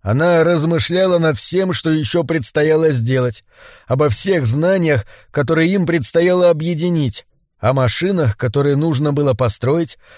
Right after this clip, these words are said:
об энергии, которую необходимо было обуздать и направить. Это представлялось ей невозможным. "Неужели всему виной я?" —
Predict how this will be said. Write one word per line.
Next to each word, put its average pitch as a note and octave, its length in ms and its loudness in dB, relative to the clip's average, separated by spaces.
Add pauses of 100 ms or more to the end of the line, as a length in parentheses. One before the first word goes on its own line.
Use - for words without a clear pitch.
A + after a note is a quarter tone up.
об C#3 220 0
энергии, D#3 640 2
которую D3 380 0
необходимо D3+ 640 0
было D3+ 320 2
обуздать C#3 560 0
и D#3+ 40 -2
направить. C#3+ 680 -2 (400)
Это D3 400 2
представлялось D3+ 840 0
ей D3+ 220 0
невозможным. C#3+ 920 -2 (460)
"Неужели C#3 520 0
всему C#3 360 -2
виной D3 340 0
я?" — D#3 300 -2